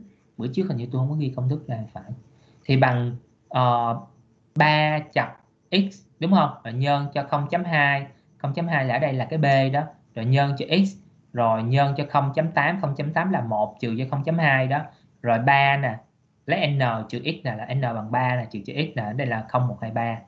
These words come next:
Đúng không? Đó. Thì bây giờ x ở đây thì mình sẽ có giá trị là không, một, hai, ba. Đúng không? Tại vì n bằng ba thì mình có bốn giá trị. Thì còn cái f x thì bằng nó b x này, do cái này là discrete probability mà.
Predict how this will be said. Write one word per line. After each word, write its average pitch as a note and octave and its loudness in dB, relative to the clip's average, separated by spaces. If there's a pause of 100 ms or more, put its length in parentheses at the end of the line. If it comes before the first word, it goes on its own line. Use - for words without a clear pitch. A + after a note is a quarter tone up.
(400)
Đúng B2 2
không? C3+ 4 (380)
Đó. C3 0 (280)
Thì C#3+ 2
bây D#3 4
giờ C3 4 (160)
x F3 -4
ở D#3 2
đây C#3+ 0
thì B2 -6
mình A#2 -8
sẽ A#2 -6
có D#3+ 0
giá E3+ -2
trị A#2+ -4
là A#2 -4
không, C3+ 0
một, G#2+ -2
hai, C3 -2
ba. B2+ 2 (480)
Đúng D3 0
không? D3+ 4
Tại A#2+ -4
vì C3+ -4
n D3 -2
bằng A#2+ -4
ba C3 -2
thì B2+ -10
mình A2+ -8
có D3+ -2
bốn E3 4
giá F#3+ 4
trị. A2 -6 (460)
Thì B2+ -2
còn B2+ 2
cái G3 0
f F#3+ 4
x - -6 (480)
thì B2+ -4
bằng A#2+ 0
nó D3+ -2
b E3+ -2
x D#3+ -2
này, A#2 -6
do C#3 2
cái E3+ -4
này C3 -4
là B2 -6
discrete D3+ -2
probability C3 -2
mà. A2+ -2